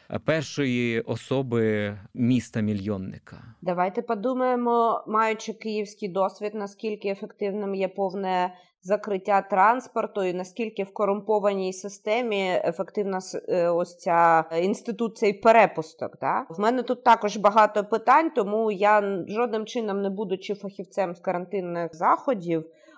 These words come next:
Speaker 2: але порівнюючи досвід, е, тих своїх знайомих, які стикнулися з коронавірусом, а, в Нідерландах, б, в Німеччині, в, в Великій Британії, можу сказати, що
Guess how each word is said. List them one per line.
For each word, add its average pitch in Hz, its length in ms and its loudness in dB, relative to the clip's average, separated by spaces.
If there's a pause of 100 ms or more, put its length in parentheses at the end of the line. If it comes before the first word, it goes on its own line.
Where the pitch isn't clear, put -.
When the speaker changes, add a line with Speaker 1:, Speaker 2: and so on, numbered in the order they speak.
Speaker 2:
але 202 220 4
порівнюючи 208 720 0
досвід, 190 600 -4
е, 185 100 4
тих 202 280 -4
своїх 190 340 -4
знайомих, 185 680 -2
які 175 200 -8
стикнулися 185 640 -8
з 170 60 -12
коронавірусом, 170 880 -4 (320)
а, 180 200 2
в 175 100 -8
Нідерландах, 180 760 2
б, 170 240 0
в 160 80 -8
Німеччині, 160 680 -4
в, 165 220 0
в 156 80 -8
Великій 165 380 -4
Британії, 185 600 -4
можу 220 260 -4
сказати, 214 540 -4
що 196 220 -2